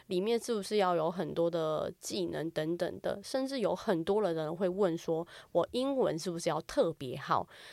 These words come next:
但我必须得跟大家讲，你英文可能要有一些程度，但另外一件事情就是，为什么不能边学边做呢？如果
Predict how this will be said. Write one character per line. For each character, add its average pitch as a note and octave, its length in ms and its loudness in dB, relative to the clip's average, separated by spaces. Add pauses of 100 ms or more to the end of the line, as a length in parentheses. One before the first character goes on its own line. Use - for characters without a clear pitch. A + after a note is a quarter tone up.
但 B3+ 140 6
我 E3 100 4
必 A3 160 -4
须 F#3+ 320 -2
得 C#3+ 180 0
跟 E3 160 -2
大 D#3 140 -2
家 E3+ 80 -4
讲， - 220 -4
你 - 60 -4
英 A#3 220 -2
文 F3 140 4
可 E3+ 140 -4
能 C#3 100 -4
要 E3+ 160 0
有 D3+ 140 0
一 D#3+ 40 -4
些 D#3+ 360 0
程 D3+ 380 -4
度， F#3 220 0 (320)
但 G3 360 2 (360)
另 A3+ 200 0
外 G#3+ 160 2
一 E3+ 40 0
件 F#3+ 180 2
事 F#3+ 80 -6
情 E3 140 0
就 E3 140 -4
是， E3 320 -4 (280)
为 C#4 140 6
什 - 160 -4
么 D#3 120 0
不 F#3+ 160 0
能 E3 200 0
边 F3 260 0
学 - 300 -6
边 D#3+ 240 -4
做 D#3 280 -4
呢？ F#2+ 260 -8 (360)
如 F#3+ 160 0
果 E3+ 500 4